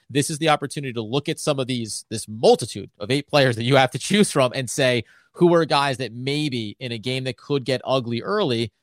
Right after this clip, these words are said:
that we're just gonna run you out. You know, we're gonna, Day'Ron, you're gonna run out some max minutes in this one, and this is a part of your role this year, saving somebody else some wear and tear, saving maybe Blake Griffin some wear and tear so that he can give you something against Orlando the following game. It, it's gonna be hard.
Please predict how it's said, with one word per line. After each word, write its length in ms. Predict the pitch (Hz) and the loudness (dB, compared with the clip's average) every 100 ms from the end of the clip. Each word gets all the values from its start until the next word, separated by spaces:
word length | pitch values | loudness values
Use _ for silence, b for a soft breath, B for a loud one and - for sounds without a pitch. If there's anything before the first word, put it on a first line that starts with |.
| _ _ _ | _ _ _
that 160 | 185 | -2
we're 80 | 185 | 0
just 160 | 190 180 | -2 0
gonna 160 | 202 | -2
run 180 | 185 190 | 0 0
you 80 | 190 | 0
out. 220 | 220 160 | 0 -2
You 140 | - 135 | -4 -2
know, 100 | 151 | 0
we're 160 | 147 | 0
gonna, 220 | 139 139 127 | -2 -4 -2
Day'Ron, 480 | 151 165 190 202 156 | 0 2 2 0 -4
you're 140 | 135 | -2
gonna 200 | 160 180 | 0 -2
run 160 | 165 170 | -2 -2
out 120 | 170 | -2
some 140 | - 160 | -6 -4
max 260 | 160 - | -4 -4
minutes 300 | 147 156 139 | -6 -4 -4
in 140 | 120 120 | -8 -2
this 240 | 160 - | -2 -2
one, 240 | 107 101 101 | -8 -10 -12
and 180 | 123 120 | -8 0
this 160 | 165 160 | 0 0
is 100 | 135 | -4
a 60 | |
part 240 | 135 139 135 | -2 0 2
of 60 | |
your 120 | 127 127 | 0 0
role 200 | 127 117 | 0 0
this 220 | 107 - | -2 -8
year, 180 | 98 - | -10 -12
saving 540 | - - - 147 151 143 | -10 -6 -2 0 0 -4
somebody 420 | - 147 139 127 | -2 0 0 2
else 180 | 123 113 | 2 2
some 200 | 131 117 | -4 -2
wear 160 | 120 | -2
and 100 | 113 | -2
tear, 180 | 107 107 | -2 -4
saving 420 | - - 143 135 | -2 0 0 0
maybe 180 | 131 123 | -2 -2
Blake 260 | 107 120 123 | -2 -2 0
Griffin 320 | 135 123 107 - - | -2 -2 -4 -8 -8
some 260 | - 123 | -2 -2
wear 220 | 117 127 | 2 2
and 100 | 123 | 0
tear 320 | 110 123 113 - _ | 0 0 0 -4 _
so 120 | - 131 | -6 -4
that 80 | |
he 100 | 113 | -4
can 140 | 123 117 | -6 0
give 160 | 120 | 0
you 60 | 113 | 0
something 400 | - 120 113 113 | 0 -2 -2 -4
against 320 | 107 113 107 | -2 -4 -4
Orlando 400 | 113 107 110 110 | -4 -2 -2 -2
the 60 | 104 | 0
following 420 | - 110 104 104 | 2 4 2 -4
game. 240 | 101 92 - b | -6 -8 -12 b
It, 160 | 135 120 | 2 2
it's 100 | 131 | 4
gonna 120 | 151 | 4
be 100 | 123 | 4
hard. 400 | 113 170 190 185 | 6 8 8 2